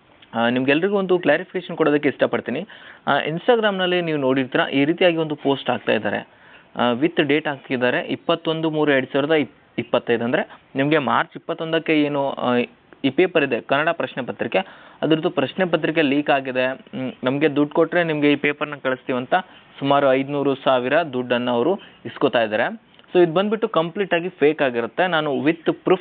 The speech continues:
ತೋರಿಸ್ತಾ ಇದ್ದೆ, ನೋಡ್ತಾ ಇರ್ಬೋದು ಇಲ್ಲಿ ನಿಮ್ಗೆ. ನೋಡ್ತಾ ಇರಿ ಇಲ್ಲಿ, ಆ, ಕೋಡ್ ಇದೆ ಸಿ ಸಿ ಇ, ಆ, ರೋಮನ್ ಸಂಖ್ಯೆ ಮೂರು, ಆರ್ ಆರ್, ಆ, ಪಿ ಆರ್, ಪಿ ಎಫ್ ಎನ್ ಎಸ್ ಆರ್, ಎನ್ ಎಸ್ ಪಿ ಆರ್ ಎ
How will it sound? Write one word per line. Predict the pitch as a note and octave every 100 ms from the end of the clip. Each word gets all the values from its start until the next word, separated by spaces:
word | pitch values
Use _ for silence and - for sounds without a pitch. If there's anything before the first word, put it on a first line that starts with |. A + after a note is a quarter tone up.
| -
ತೋರಿಸ್ತಾ | C#3+ C3+ -
ಇದ್ದೆ, | B2+
ನೋಡ್ತಾ | B2 A#2+ A#2
ಇರ್ಬೋದು | A#2+ A2+ A2+
ಇಲ್ಲಿ | A2 A2+
ನಿಮ್ಗೆ. | A2 A#2 G3 - _ _ _ _ _ - _ _ - _ - - - - -
ನೋಡ್ತಾ | C3 F#3+ F#3+ D#3+
ಇರಿ | C3
ಇಲ್ಲಿ, | A2+ A#2+ -
ಆ, | - D3+
ಕೋಡ್ | D3 E3+ G#3+
ಇದೆ | D3+ C3+ G3+ C4 _ _ - -
ಸಿ | - A3+ A#3
ಸಿ | - G3+ -
ಇ, | D#3 C3+
ಆ, | F3+ - _ C3 C3 -
ರೋಮನ್ | C3+ D#3+ E3+ D#3+
ಸಂಖ್ಯೆ | C#3+ D3
ಮೂರು, | C#3 C#3+ D#3+ G#3
ಆರ್ | - B2+ C3+
ಆರ್, | D#3 F#3 - C3+
ಆ, | C3 - -
ಪಿ | - F3+
ಆರ್, | F#3+ C#3+ D3+ G3+ - _
ಪಿ | F#3 G3+
ಎಫ್ | A#3 A3+
ಎನ್ | G3+ C#3+ D3
ಎಸ್ | C#3+ -
ಆರ್, | D#3+ G3+ - _ C3+
ಎನ್ | E3
ಎಸ್ | G#3+ A3 _
ಪಿ | D#3+ D3+
ಆರ್ | C#3+ C#3+ - -
ಎ | C#3 F#3